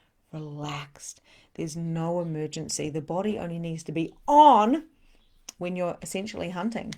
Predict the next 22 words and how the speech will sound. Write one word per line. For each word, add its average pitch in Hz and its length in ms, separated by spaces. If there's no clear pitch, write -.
when 185 140
you're 170 120
essentially 170 480
cleaning 170 520
or 147 140
cooking 143 400
or 139 100
whatever, 196 480
you 196 140
know, 170 200
when 170 140
we, 165 180
we're 180 160
actually - 280
looking 208 320
at 226 60
ourselves 254 400
as 254 120
human 254 280
beings, 277 640
you 214 140
know. 208 280